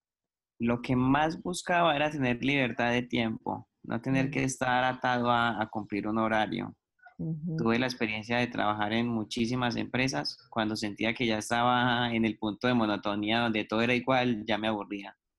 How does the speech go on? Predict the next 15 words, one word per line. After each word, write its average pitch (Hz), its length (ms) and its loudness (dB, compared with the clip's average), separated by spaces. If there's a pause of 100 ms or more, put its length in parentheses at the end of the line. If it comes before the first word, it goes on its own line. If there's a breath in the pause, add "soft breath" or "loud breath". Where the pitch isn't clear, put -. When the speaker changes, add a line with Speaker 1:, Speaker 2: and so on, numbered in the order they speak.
(280)
Speaker 1:
Y - 100 0
he 110 40 2
sido 123 180 4
supremamente 120 640 0
inquieto, 117 400 -4
entonces, 110 840 -2 (380 soft breath)
el, 104 640 0
ese 110 340 -4
tema 127 300 0
de 117 120 0
cumplir 104 380 -4
horarios 113 840 0
no, 110 560 -2
no 110 180 -2
regía, 110 460 -2